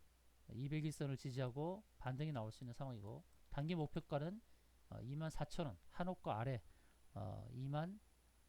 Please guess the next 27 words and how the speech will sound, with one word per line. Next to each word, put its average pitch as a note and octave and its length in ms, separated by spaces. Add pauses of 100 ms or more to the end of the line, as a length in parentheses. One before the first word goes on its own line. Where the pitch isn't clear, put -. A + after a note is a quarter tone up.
(600)
삼천 G#3 640 (560)
구백 D#3+ 300
원 D3 160
정도, G2+ 380 (420)
이만 C3+ 240
삼천 D#3+ 480
구백 C3 280
원, C#3 220 (880)
이만 C3 220
삼천 - 200
구백오십 B2+ 540
원, G#2 120 (300)
그 C3+ 140
자리가 A#2 800 (400)
또 A#2 80
매도의 C#3 400
포인트가 E3 500
되지 - 440
않을까 A2 400
이렇게 B2 200
보고 G#2+ 200
있습니다. F#2+ 280 (520)
휴캠스는 D#3+ 600 (220)
급락이 F3+ 420
나왔어도, B2 640 (100)
급락이 C3 380
나왔어도 A#2 580